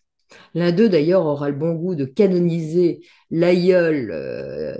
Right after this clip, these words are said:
de, de, de Frédéric Barberousse, qui n'est autre, euh, que Charlemagne, tout simplement. Bon,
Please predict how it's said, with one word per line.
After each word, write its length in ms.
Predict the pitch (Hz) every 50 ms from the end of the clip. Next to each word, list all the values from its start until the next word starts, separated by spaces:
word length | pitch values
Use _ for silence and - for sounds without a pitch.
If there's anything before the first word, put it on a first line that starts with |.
| -
de, 300 | - - 143 - 107 -
de, 220 | 127 135 135 131 127
de 100 | 143 139
Frédéric 440 | 139 - 170 156 147 139 131 139 123
Barberousse, 640 | 123 117 120 127 127 123 135 185 226 254 233 -
qui 120 | - - 143
n'est 260 | 143 131 135 - 151
autre, 280 | 143 139 - - -
euh, 260 | - - - - - _ _ _ _ _ _
que 120 | - - 135
Charlemagne, 800 | - - - 131 135 147 165 202 233 247 196 151 143 139 135 - _ _
tout 80 | _ -
simplement. 720 | - - - - - - - 202 214 254 254 - - _ _ _ _ - - - - - - - - - - _ -
Bon, 320 | 135 147 143 135 135 131